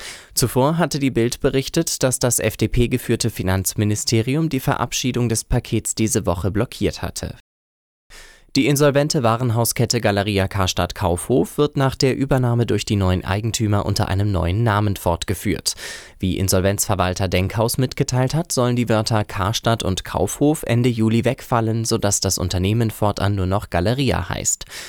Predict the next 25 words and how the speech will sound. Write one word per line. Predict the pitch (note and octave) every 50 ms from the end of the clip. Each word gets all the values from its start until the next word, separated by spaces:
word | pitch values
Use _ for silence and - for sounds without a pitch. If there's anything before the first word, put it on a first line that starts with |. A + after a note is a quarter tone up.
| - - - -
Zur | - - A2
Begründung | F#2+ A2 F#2+ G#2+ G#2 G#2+ A#2+ C3 D3
hieß | B2+ C#3 C#3+ C#3 -
es, | D#3+ D#3+ F#3 - -
die | - B2+ A#2+
drei | - A#2+ A2+ A2+ A#2+
Insolvenzverfahren | F#2+ A2+ A2+ A#2+ A2 G#2 A2 A2+ C#3+ - - C3 A#2+ - - A2+ G#2+ G#2 A2 G#2 G2
der | G2 F#2+
jüngsten | G2 F#2 F#2 - - - G2+ F2
Vergangenheit | - G2 E2 - F2 F2+ F#2+ G2+ A2 A2 C3 C3+ C#3 -
seien | - A#2 A2 A2 A2+ -
eng | - A2+ B2+ C#3+ C#3+
mit | C3 B2+ -
dem | B2+ A#2+ -
alten | - F#2+ G2+ - - G2+ G2
Namen | F2+ F#2 G2 G2+ G2+
verbunden. | - - A2 G#2 A#2+ B2+ B2+ A#2+ - G#2+ G2 E2+ - - - - - - - - -
Deshalb | F#2+ F2 - - G2 F#2 F#2 -
wolle | F#2+ F#2+ F#2 F#2
man | F#2 F#2 -
einen, | - F#2 F#2 F#2+ F#2 F#2 -
Zitat, | - G#2+ F#2+ - F#2+ G2 G2+ - - - -
„alten | A2 C#3 - - C3+ A#2+ -
Zopf“ | - - B2+ - - - - -
abschneiden. | - F#2 - - - G2 F2+ E2+ E2+ E2+ F2+ F2 F2+